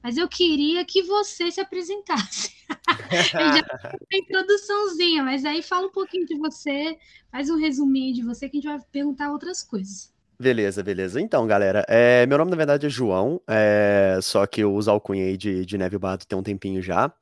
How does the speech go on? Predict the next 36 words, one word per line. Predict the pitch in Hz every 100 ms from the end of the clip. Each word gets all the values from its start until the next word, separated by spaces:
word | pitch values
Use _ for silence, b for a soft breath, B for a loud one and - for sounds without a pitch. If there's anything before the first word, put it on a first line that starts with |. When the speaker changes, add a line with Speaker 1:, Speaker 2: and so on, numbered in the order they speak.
| B B B
Speaker 2:
É, | 113 117 117 117 113 113 110
pra | -
quem | 240
não | 247
conhece, | 214 147 202 -
na | 147
verdade, | 131 123 135 165
eu | 156
acho | 156
até | 147 156
bacana | 143 - 131
a |
gente | 123 131
falar | - 104 110
a |
respeito | 107 110 117 117 101 95 87 90
disso, | 95 175 - 123
porque | 113 - 147 143 139 127 113 107
muita | 131 180
gente | 175 180
não | 185
sabe | 180 -
o |
que |
que | -
é |
bardo. | 175 135 127 104
Você | -
sabe | - 127
o |
que | -
que | 107
é |
bardo, | 104 170 165 117
ô | 107
Majô? | 101 98 85